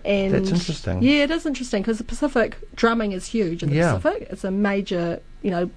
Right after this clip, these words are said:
Speaker 1: woodwind and drumming is big in the Pacific, but in New Zealand there's, I've found very little evidence of drums down here in New Zealand in the research I've done.
Speaker 2: I wonder if that's, wonder why. Is it to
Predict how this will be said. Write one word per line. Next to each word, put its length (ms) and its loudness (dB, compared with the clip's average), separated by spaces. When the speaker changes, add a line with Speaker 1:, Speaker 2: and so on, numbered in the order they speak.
Speaker 1:
woodwind 400 4
and 220 2
drumming 300 0
is 160 -4
big 180 -4
in 80 0
the 80 -4
Pacific, 460 -2
but 240 -2
in 80 -4
New 100 -2
Zealand 280 -4
there's, 300 -6
I've 180 0
found 520 4
very 420 6
little 220 4
evidence 380 2
of 80 -2
drums 440 2
down 260 0
here 200 2
in 400 6
New 120 6
Zealand 420 4
in 400 4
the 80 -2
research 360 2
I've 140 -4
done. 260 -4
Speaker 2:
I 40 0
wonder 200 6
if 80 0
that's, 340 2
wonder 560 0
why. 300 6
Is 140 2
it 100 -4
to 60 -16